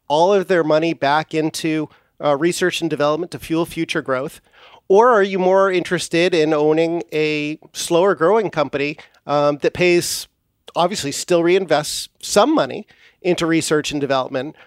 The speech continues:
uh, but also pays a dividend? Because that's the big difference, probably one of the big differences between Bristol Myers and Celgene, is that Bristol Myers does pay a, a relatively healthy dividend, but you're not going to get the same kind of needle moving,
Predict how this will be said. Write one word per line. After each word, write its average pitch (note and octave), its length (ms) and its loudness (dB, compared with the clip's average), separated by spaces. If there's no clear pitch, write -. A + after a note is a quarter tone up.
uh, C#3+ 120 -2
but G#3+ 160 2
also D4 240 2
pays B3+ 300 -2
a A3 60 -6
dividend? G3 480 -2
Because D3+ 260 -2
that's F3+ 160 4
the F#3+ 80 -4
big D#3+ 220 0
difference, F3+ 320 0
probably C#3+ 400 0
one E3+ 140 2
of F3+ 60 4
the D3 40 -2
big B2+ 140 -8
differences B2+ 420 -8
between F#3+ 300 -2
Bristol C3+ 300 -4
Myers A#2+ 400 -4
and A3+ 220 2
Celgene, C3+ 520 -6
is C#3 140 -2
that C#3+ 240 -2
Bristol F#3+ 300 0
Myers D#3+ 360 0
does C#3 220 -2
pay C3+ 240 -4
a, C#3 100 -6
a C3 40 -10
relatively E3+ 420 0
healthy D3+ 400 -4
dividend, - 480 -2
but D3 160 -2
you're F3 160 0
not G#3 300 2
going G3+ 240 2
to F#3+ 100 0
get E3+ 240 -2
the D#3+ 80 -8
same F3 300 -2
kind D#3+ 260 -2
of D3 80 0
needle E3+ 400 -2
moving, D#3 560 0